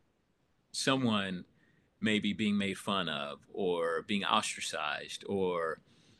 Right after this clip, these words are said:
um, maybe even treating you in a way,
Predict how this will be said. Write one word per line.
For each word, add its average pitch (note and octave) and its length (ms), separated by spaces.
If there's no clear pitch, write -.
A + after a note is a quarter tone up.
um, F2+ 640
maybe B2+ 320
even A#2+ 220
treating B2 400
you C3+ 240
in A#2 80
a G2 80
way, D2+ 360